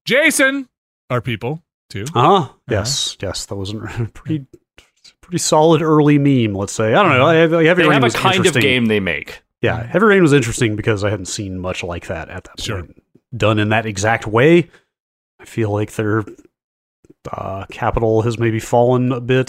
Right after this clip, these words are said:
Speaker 2: their cachet.
Speaker 1: I wasn't even
Speaker 2: since
Speaker 1: sure
Speaker 2: then.
Speaker 1: they were still operating, but, uh, uh,
Speaker 2: Yeah,
Speaker 1: yeah.
Speaker 2: yeah, Detroit. Detroit was only three years ago.
Speaker 3: Well, and so the other thing with this is, uh, they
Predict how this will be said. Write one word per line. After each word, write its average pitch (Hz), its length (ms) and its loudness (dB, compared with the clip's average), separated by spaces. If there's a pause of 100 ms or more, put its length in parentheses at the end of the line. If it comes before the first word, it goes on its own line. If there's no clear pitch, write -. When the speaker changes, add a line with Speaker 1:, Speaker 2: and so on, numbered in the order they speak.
Speaker 2:
their 117 120 -4
cachet. 127 600 0 (140)
Speaker 1:
I 151 280 -8
wasn't 165 300 -4
even 123 200 0
Speaker 2:
since - 60 -4
Speaker 1:
sure 131 240 2
Speaker 2:
then. 131 80 2
Speaker 1:
they 117 100 -4
were 110 140 -8
still 107 600 -8
operating, 107 760 -6 (160)
but, 101 120 -10
uh, 98 500 -8 (100)
uh, 101 160 -10
Speaker 2:
Yeah, 180 240 2
Speaker 1:
yeah. 123 120 -8
Speaker 2:
yeah, 156 120 2
Detroit. 139 440 -2 (220)
Detroit 123 300 -4
was 101 160 -8
only 101 300 -6
three 104 280 -10
years 101 300 -8
ago. 101 300 -8 (260)
Speaker 3:
Well, 143 140 0
and 160 80 -2
so 170 180 2
the 151 180 2
other 180 140 4
thing 151 240 0
with 123 140 -2
this 120 200 0
is, 113 340 -8
uh, 110 300 -4
they 117 600 0